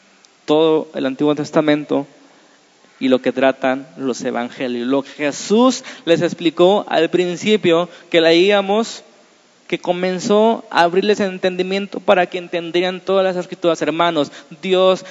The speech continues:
desde el principio ha tenido la misma intención, un reino de Dios, un pueblo,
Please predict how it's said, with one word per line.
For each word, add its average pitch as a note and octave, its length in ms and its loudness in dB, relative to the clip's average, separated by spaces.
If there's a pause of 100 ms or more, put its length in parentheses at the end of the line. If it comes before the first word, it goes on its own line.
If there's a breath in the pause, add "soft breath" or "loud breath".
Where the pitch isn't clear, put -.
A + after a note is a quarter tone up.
(100)
desde D#3+ 220 2
el D#3+ 100 2
principio D#3+ 800 0 (200 loud breath)
ha F3+ 460 2
tenido E3+ 680 0
la D#3+ 160 0
misma E3+ 480 -2
intención, D3+ 640 -4 (120)
un F#3+ 200 6
reino F3+ 800 2 (240)
de B2 140 -6
Dios, A2+ 460 -4 (640)
un D#3 180 -10
pueblo, E3 600 4